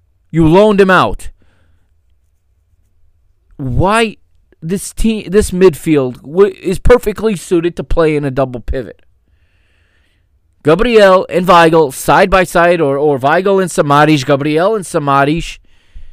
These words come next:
And then you don't, your attacking midfielder, whether it's Taarabt or Pizzi, doesn't have so much responsibility in, in running back and tracking back defensively.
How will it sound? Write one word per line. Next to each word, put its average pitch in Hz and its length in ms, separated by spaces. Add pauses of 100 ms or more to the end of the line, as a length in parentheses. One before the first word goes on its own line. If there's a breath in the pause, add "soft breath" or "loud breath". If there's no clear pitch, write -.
(380)
And 196 140
then 247 280
you 220 100
don't, 220 300 (120)
your 175 600
attacking 214 580
midfielder, 190 460
whether 202 240
it's - 160
Taarabt 180 440
or 165 80
Pizzi, 190 400 (300 soft breath)
doesn't 190 280
have 180 200
so 208 280
much - 480 (720)
responsibility 190 1000 (440 soft breath)
in, 170 440 (100)
in 143 560
running 165 400
back 156 300
and 127 80
tracking 156 380
back 139 260
defensively. 113 760